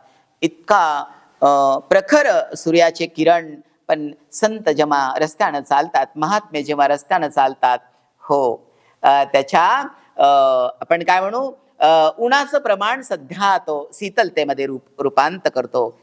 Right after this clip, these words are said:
चंद्राची जी शीतलता आहे, ती साधू संतांना पाहून अतिशय चरण कमलाकडे वळत असते. हो, नदी जशी समुद्राकडे धावत जाते, मागं वळून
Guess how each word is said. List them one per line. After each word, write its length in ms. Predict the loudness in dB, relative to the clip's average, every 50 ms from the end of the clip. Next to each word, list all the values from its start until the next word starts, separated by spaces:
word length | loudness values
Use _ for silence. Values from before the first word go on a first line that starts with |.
| _ _ -2
चंद्राची 500 | 0 0 2 4 2 2 2 0 -4 -6
जी 120 | -6 -6 -6
शीतलता 560 | -2 0 0 0 4 2 2 2 2 -2 -2
आहे, 280 | -2 -2 -6 -6 -8 -10 _ _ _ _ _ _ _
ती 320 | -2 0 0 0 -2 -4
साधू 280 | 0 0 0 0 0 -4
संतांना 600 | -4 -4 -4 -4 0 0 0 0 2 2 0 0
पाहून 420 | 0 0 -4 -2 -4 -6 -8 -8 -12 _ _ _ _ -4
अतिशय 680 | -4 -2 -2 -4 -2 -2 -2 -2 0 0 0 0 0 -4 _ _ _ _ 0
चरण 280 | 0 2 2 2 0
कमलाकडे 500 | -2 -2 -2 0 -2 -2 -2 -2 -6 -4
वळत 300 | -2 0 -2 -2 -2 -4
असते. 320 | -8 -8 -6 -4 -4 -4 -4 -6 _ _ _ _ 0
हो, 240 | 0 0 0 -2 -4 0
नदी 300 | 0 0 0 0 -4 -2
जशी 300 | -2 -4 -4 -4 -8 -6
समुद्राकडे 640 | -2 -2 -2 -2 -2 0 0 0 0 0 -4 -4
धावत 300 | -4 -4 -4 -2 -2 -2 0
जाते, 260 | 0 0 0 0 -4
मागं 300 | -4 -4 -6 -4 0 -2
वळून 320 | 0 0 0 -4 -4 -6